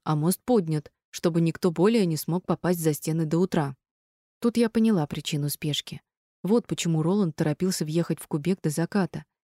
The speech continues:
Не успей мы, пришлось бы заночевать у стен города, что само по себе уже неприятно. Тем временем стражник продолжил свой рассказ. «Но спустя несколько дней мы нашли ещё одну жертву. Это был друг Ива, молодой стражник Милош,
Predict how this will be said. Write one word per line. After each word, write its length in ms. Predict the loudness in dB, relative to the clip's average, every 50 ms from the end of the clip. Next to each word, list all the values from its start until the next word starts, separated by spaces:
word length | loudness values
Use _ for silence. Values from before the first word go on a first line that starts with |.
| _ _ _ _ _ _ 0
Не 140 | 2 4
успей 340 | 4 2 2 0 0 2 2
мы, 180 | 2 2 2 0
пришлось 440 | 0 0 -2 0 0 0 0 0 0
бы 100 | 0 0
заночевать 640 | 2 0 0 0 -2 -4 -4 -2 -4 -4 -4 -6
у 20 |
стен 300 | -8 -6 -4 -4 -2 0
города, 380 | 2 2 2 2 0 -2 -6 -8
что 200 | -8 -6 -4 -4
само 300 | -4 -2 -4 -4 -4 -4
по 100 | -2 -2
себе 280 | -4 -2 -4 -4 -4 -4
уже 160 | -4 -4 -4
неприятно. 720 | -4 -4 -4 -2 -2 -2 -2 -2 -4 -6 -8 -12 -12 -14 _ _ _ _ _ _ _ _
Тем 180 | 0 0 2 4
временем 360 | 4 4 4 4 4 2 0
стражник 460 | 0 -2 -2 0 0 0 -2 -2 -2
продолжил 440 | -2 -2 -2 -2 -2 -4 -4 -6 -8
свой 220 | -8 -6 -4 -4
рассказ. 520 | -4 -4 -4 -6 -6 -6 -8 -8 -10 -14 -20 _ _ _ _ _ _ _ _ _ _ _ _
«Но 120 | 2 2 2
спустя 360 | 2 2 0 0 2 2 2
несколько 460 | 4 4 2 2 0 0 2 2 2
дней 200 | 4 4 6 6
мы 140 | 6 6 6
нашли 300 | 6 4 2 2 2 4
ещё 260 | 4 4 4 2 2
одну 220 | 2 2 0 0
жертву. 460 | 0 0 0 0 -2 -4 -6 -8 -8 -8 _ _ _ _ _ _ -2
Это 220 | 0 0 2 2
был 180 | 4 4 4 4
друг 280 | 4 4 2 2 0 0 0
Ива, 340 | 2 2 2 0 -4 -6 -8 _ _ _ _ _
молодой 380 | 0 2 2 2 4 4 2 2
стражник 500 | 2 0 2 2 2 2 2 0 2 2
Милош, 460 | 4 4 4 4 2 -2 -4 -8 -14